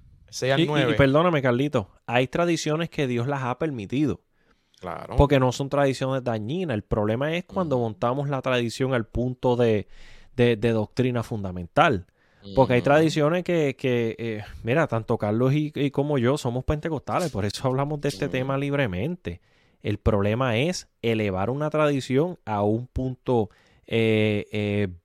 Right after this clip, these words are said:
Speaker 2: bíblico crucial en el cual la salvación de una persona que la practica o no la practica, eh, su salvación corre peligro. O sea, si,
Speaker 1: Ujú.
Speaker 2: si no es una doctrina bíblica,
Speaker 1: Ujú.
Speaker 2: es irrelevante si se practica o no se
Speaker 1: Ujú.
Speaker 2: practica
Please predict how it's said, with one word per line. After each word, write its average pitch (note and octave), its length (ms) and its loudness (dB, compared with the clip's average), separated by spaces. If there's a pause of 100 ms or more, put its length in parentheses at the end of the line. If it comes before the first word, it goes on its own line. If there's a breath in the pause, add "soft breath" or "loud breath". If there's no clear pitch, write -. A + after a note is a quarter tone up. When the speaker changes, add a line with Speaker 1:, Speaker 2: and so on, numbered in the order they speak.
Speaker 2:
bíblico C3 580 4
crucial A2 840 0
en G#2+ 160 -2
el G#2 80 -4
cual G#2+ 220 0
la G2+ 80 -2
salvación G#2 440 -4
de A#2 60 -4
una A#2+ 160 -2
persona A#2 400 -4
que A2 100 -6
la G#2 140 -4
practica A2+ 460 -4
o G#2+ 40 2
no G#2 120 0
la G#2+ 120 0
practica, G#2+ 560 -4 (380 soft breath)
eh, G2 400 -2
su G#2+ 160 -4
salvación G2+ 560 -2
corre G2+ 320 0
peligro. G2 500 -2
O B1 60 -10
sea, A2+ 160 0
si, G2 200 -4 (160 loud breath)
Speaker 1:
Ujú. G#2+ 220 -10
Speaker 2:
si G#2 200 2
no A2 200 4
es C#3 120 4
una C#3 200 2
doctrina B2 540 0
bíblica, A2 840 0 (880)
Speaker 1:
Ujú. G2+ 200 -20
Speaker 2:
es G#2+ 160 -2
irrelevante D3 1000 4 (380)
si - 180 2
se B2 140 2
practica A2 360 -2
o G2 40 -4
no G2 80 -6
se A2 100 -4
Speaker 1:
Ujú. G2 80 -2
Speaker 2:
practica A#2+ 580 -4